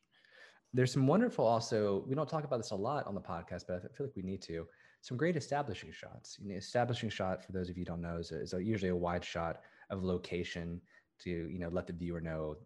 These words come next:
we're about to go into this place, basically. And they have some wonderful establishing shots of the outside of the homes, the,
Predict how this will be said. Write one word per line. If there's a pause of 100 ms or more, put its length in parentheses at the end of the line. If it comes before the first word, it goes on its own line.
(120)
we're
about
to
go
into
this
place,
basically. (380)
And
they
have
some
wonderful
establishing
shots
of
the
outside
of
the
homes, (360)
the,